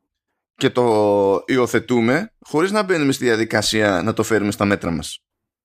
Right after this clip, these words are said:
Δεν κάθομαι να λέω τώρα για το αν μ' αρέσει, δεν μ' αρέσει, τι λέει, τι είναι η στίχη και πρέπει, δεν πρέπει, τε-, και πυθικολογίες τέτοιες. Το ζήτημα είναι ότι όταν υιοθετείς ένα φαινόμενο, έχει ένα νόημα να το προσαρμόζεις στα δεδομένα τα δικά σου.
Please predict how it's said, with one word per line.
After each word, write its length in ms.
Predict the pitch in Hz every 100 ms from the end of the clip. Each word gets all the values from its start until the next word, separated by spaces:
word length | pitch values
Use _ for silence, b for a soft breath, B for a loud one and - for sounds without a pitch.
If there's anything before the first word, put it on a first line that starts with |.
| _
Δεν 140 | - 135
κάθομαι 260 | 190 208
να 120 | 196
λέω 160 | 180 160
τώρα 240 | 143 127
για 140 | 120 117
το 140 | 113
αν 100 | 113
μ' 80 | 113
αρέσει, 260 | 110 110 -
δεν 80 | 110
μ' 60 |
αρέσει, 420 | 104 101 107 104 98
τι 160 | 110
λέει, 240 | 107 110 107
τι 100 | 110
είναι 80 |
η 40 | 104
στίχη 340 | - 104 98
και 480 | - 95 92 92 92
πρέπει, 280 | 113 110 104
δεν 120 | 101
πρέπει, 320 | 95 104 98 95 90 87 87 85 85 87 -
τε-, 540 | 95 78 80 82 82 -
και 360 | 104 98 101 98
πυθικολογίες 600 | 110 - 117 104 104 101
τέτοιες. 360 | 104 - 110 123
Το 80 |
ζήτημα 300 | 131 165 180
είναι 80 | 185
ότι 120 | 185
όταν 200 | 180 180
υιοθετείς 520 | 185 160 131 107 160 143
ένα 180 | 139
φαινόμενο, 640 | 135 110 113 110 101 101 127
έχει 180 | 147
ένα 140 | 170 160
νόημα 460 | 143 151 127 113
να 160 | 131 123
το 100 | 120
προσαρμόζεις 560 | 117 113 110 120 160 170
στα 180 | 160
δεδομένα 320 | 143 139 147 170
τα 120 | 175
δικά 260 | 180 185
σου. 200 | 135 -